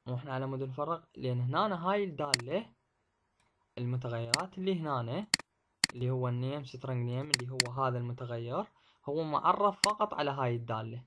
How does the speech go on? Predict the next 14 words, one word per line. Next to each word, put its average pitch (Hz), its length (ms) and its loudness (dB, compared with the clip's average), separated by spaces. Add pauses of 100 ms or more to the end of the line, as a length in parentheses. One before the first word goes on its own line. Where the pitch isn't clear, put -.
(180)
ما 147 100 0
معرف 160 420 4
على 120 220 0
هاي 117 60 -4
الدالة. 127 400 -8 (840)
بس 123 200 -2
هذا 233 220 8
المتغير 165 720 2 (340)
اللي 127 200 0
هو 127 220 0
سترنج 127 460 -2
نيم، 120 400 -2 (640)
تمام، 123 360 0 (320)
معرف 147 380 8